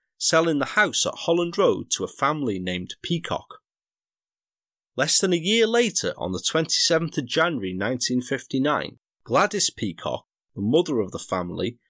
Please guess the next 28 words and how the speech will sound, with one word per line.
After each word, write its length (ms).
was 100
overcome 640
by 140
paraffin 600
fumes 480
coming 320
from 180
a 60
faulty 460
heater 420
in 80
her 120
bedroom 560
and 100
was 120
killed 440
in 140
the 60
house. 540
And 80
although 280
a 60
verdict 500
of 100
accidental 560
death 340
was 200
recorded, 600